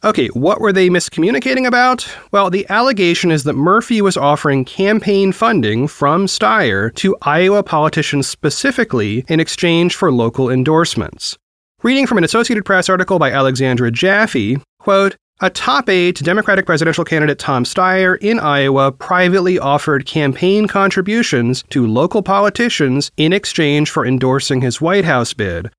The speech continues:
according to multiple people with direct knowledge of the conversations. The overtures from Pat Murphy, a former state House Speaker who is serving as a top advisor on Steyer's Iowa campaign,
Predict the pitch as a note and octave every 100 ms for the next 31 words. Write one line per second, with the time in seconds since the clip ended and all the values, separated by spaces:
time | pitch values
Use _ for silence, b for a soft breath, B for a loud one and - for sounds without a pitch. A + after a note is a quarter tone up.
0 | - - D#3+ C#3+ C3+ B2+ A2+ B2+ A3 A#3+
1 | A3+ - E3+ E3+ D#3+ D3+ D3 C#3+ C3 D3
2 | C3 A2 A2+ A2+ - G#2 C3+ A2+ F#2+ A2
3 | D#3 E3 - D#2 - - - _ _ -
4 | F#3 - A3 B3+ C4 - A3+ A3+ - D3
5 | - D#3+ - D3+ A3+ A#3+ A2 B2+ F3 B2+
6 | B2+ - D#3 D3 D#3+ - - B2+ C3+ -
7 | - G#3 A#3+ - C3 - A2 C3+ - D#3
8 | D#3+ - D#3+ D#3 C#3+ A#2 A#2+ - F#3+ G#3+
9 | C#3+ C3+ C#3+ D3 C#3+ B2 - A#2+ A#2 A2
10 | G#2+ F#3+ A#3+ A3+ F3+ D3 B2+ A#2 A2+ A2
11 | C3